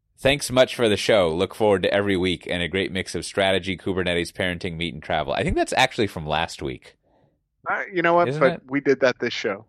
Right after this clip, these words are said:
Speaker 1: Oh,
Speaker 2: so.
Speaker 1: yeah, yeah. And then, and then, uh, also, uh, Ashish from Charlotte says he loves the show. Uh,
Speaker 2: There you
Speaker 1: actually, I think
Speaker 2: go.
Speaker 1: we also read last week, but just to emphasize, that's, that's what you get.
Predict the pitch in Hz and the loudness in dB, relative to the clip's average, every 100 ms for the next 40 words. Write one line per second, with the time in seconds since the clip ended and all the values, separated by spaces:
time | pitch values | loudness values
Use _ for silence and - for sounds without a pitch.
0 | _ - 107 101 92 73 71 80 67 - | _ 2 4 6 4 2 0 -2 -2 -2
1 | 98 101 107 107 113 110 113 107 110 107 | -2 2 0 2 0 2 -2 0 0 4
2 | 107 - 117 127 147 139 165 - _ 90 | 2 4 4 4 4 2 2 -4 _ -2
3 | 92 92 95 - 101 - 120 117 - 98 | 2 2 0 0 -4 -2 -2 0 0 0
4 | - 104 110 - 123 113 120 90 85 78 | 2 2 2 0 2 2 0 -6 -2 -2
5 | 73 80 - 76 64 - _ _ _ _ | -2 -8 -6 -4 -4 -8 _ _ _ _
6 | - 69 65 - 85 90 90 87 87 87 | -8 -4 -4 -4 -6 -4 -4 -2 0 0
7 | - 87 85 87 87 - 110 - 78 90 | -2 -4 -2 -2 -2 -4 -6 -4 -6 -4
8 | - - 104 - - 82 71 71 - - | -6 -6 -4 -6 -2 0 0 -2 -6 -16
9 | _ _ _ _ _ - 80 85 - 95 | _ _ _ _ _ -2 -2 -2 -2 -2
10 | 95 110 - 95 101 65 - | 0 -2 -2 -2 0 -2 -6